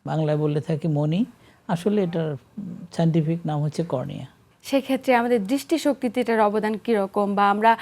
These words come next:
Speaker 2: আমরা যে এই যে পৃথিবীর আলো দেখছি, প্রত্যেকটি রং রূপ এত সুন্দরভাবে পর্যবেক্ষণ করছি, তাতে করে কর্নিয়ার ভূমিকা কতটুকু?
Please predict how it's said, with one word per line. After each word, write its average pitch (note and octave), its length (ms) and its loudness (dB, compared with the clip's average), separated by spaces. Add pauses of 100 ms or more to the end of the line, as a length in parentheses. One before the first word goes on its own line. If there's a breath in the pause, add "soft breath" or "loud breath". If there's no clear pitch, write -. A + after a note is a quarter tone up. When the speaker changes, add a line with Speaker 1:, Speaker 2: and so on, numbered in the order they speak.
(300 loud breath)
Speaker 2:
আমরা A#3+ 220 2
যে C#4 120 4
এই C4 80 4
যে C#4+ 40 2
পৃথিবীর C4 440 2
আলো A#3 120 4 (100)
দেখছি, A3+ 560 0
প্রত্যেকটি B3+ 380 0 (100)
রং G#3+ 120 8 (160)
রূপ A#3 180 4 (160)
এত - 100 -12
সুন্দরভাবে A3+ 540 -2
পর্যবেক্ষণ G#3 600 -2
করছি, F#3+ 240 -4 (360)
তাতে C4+ 180 4
করে D4 160 2
কর্নিয়ার D4 440 6
ভূমিকা B3 280 0
কতটুকু? - 420 -10